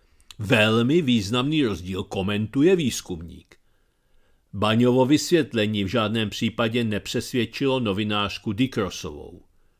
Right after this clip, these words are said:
Přestaňte si dělat z lidí legraci. Je to především otázka bezpečnosti instalací, které jsou potřebné pro každého.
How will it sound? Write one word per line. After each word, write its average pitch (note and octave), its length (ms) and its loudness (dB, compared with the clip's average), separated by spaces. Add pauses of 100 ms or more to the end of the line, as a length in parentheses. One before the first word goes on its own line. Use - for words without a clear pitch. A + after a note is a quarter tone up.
(440)
Přestaňte C3+ 720 2
si C3 200 0
dělat A#2+ 320 2
z G#2 60 -6
lidí A2 280 0
legraci. F2 600 -6 (500)
Je A2 140 2
to B2 140 4
především B2+ 560 2
otázka B2+ 580 0
bezpečnosti A#2+ 800 -2
instalací, A#2+ 760 -2
které A#2 240 -2
jsou A#2 260 -2
potřebné G#2+ 640 -4
pro A#2+ 180 0
každého. G2+ 440 -2